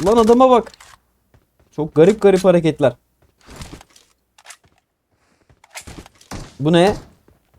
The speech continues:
Bot. Tamam aldık. Botu da aldık arkadaşlar. Altı kill. Devam.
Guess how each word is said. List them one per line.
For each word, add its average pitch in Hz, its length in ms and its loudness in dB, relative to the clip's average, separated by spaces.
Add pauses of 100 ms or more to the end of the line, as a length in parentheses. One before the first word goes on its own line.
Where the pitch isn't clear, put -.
(140)
Bot. 113 300 -2 (1200)
Tamam 101 640 -2
aldık. 98 360 -4
Botu 131 220 -2
da 131 60 6
aldık 123 220 0
arkadaşlar. 123 460 0
Altı 151 280 0
kill. 107 200 -8 (360)
Devam. 139 360 0